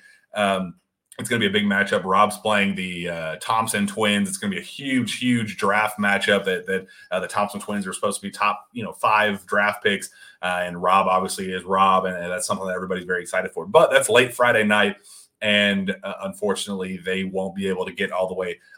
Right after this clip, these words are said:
up in, in, uh, Louisville, uh, for the Sunday afternoon, evening game. So, unfortunately, he will not be um, participating in that event, unlike,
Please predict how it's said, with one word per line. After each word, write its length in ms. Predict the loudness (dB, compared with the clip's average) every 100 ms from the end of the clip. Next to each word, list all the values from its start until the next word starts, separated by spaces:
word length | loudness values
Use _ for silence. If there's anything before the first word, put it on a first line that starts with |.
| _
up 240 | 8 8 6
in, 300 | 0 0 -2 -6 -10 -10 -8
in, 180 | -6
uh, 140 | -6 -6
Louisville, 640 | 0 6 6 8 6 4 0 _ -6
uh, 380 | -4 -2 -4 -6
for 280 | -8 -2 0
the 240 | 0 -4 -4
Sunday 440 | 0 2 2 0
afternoon, 720 | 0 -2 -2 -4 -2 -2 -4 -2
evening 400 | -2 0 -2 -4
game. 340 | -4 -6 -6 -6
So, 320 | -2 -2 -4 _ _
unfortunately, 720 | 0 2 4 4 4 2 0 -2
he 260 | 0 0
will 380 | 0 6 6 6
not 400 | 4 0 -2 -6
be 420 | -4 -4 -4 -10 _ _ _ _ -10
um, 280 | -8 -10 -12
participating 680 | -12 0 0 0 -2 0 0
in 60 |
that 140 | -2 -2
event, 320 | -2 -4 -4
unlike, 580 | -6 -4 -4 -6 -10